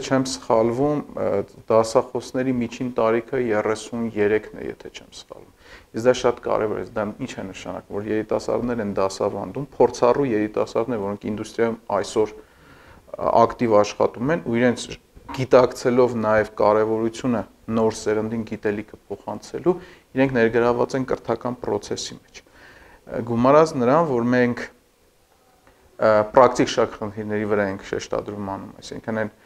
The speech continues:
այն խնդիրները, որոնք մենք ինդուստրիայից արդեն մենք գիտենք ինչ խնդիրներ կան, համապատասխան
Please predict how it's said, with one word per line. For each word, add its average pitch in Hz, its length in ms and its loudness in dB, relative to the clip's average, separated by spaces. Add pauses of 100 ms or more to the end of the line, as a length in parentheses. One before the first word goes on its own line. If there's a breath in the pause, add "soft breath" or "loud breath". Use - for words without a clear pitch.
(340 soft breath)
այն 127 160 2
խնդիրները, 120 540 2
որոնք 113 300 2
մենք 113 200 -6
ինդուստրիայից 117 680 2 (100)
արդեն 113 340 -2
մենք 110 200 -8
գիտենք 117 400 -4
ինչ - 160 -14
խնդիրներ 101 580 -12
կան, 139 200 0 (360 loud breath)
համապատասխան 120 800 2